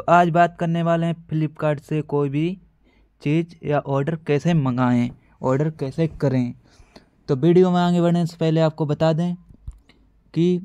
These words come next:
Flipkart से कोई भी, कोई भी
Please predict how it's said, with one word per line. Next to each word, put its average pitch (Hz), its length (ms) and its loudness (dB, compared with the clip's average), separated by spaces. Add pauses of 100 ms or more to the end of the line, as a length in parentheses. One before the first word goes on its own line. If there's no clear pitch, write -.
(960)
Flipkart 151 460 2
से 170 180 -2
कोई 151 260 0
भी, 185 220 0 (1300)
कोई 156 220 4
भी 180 220 2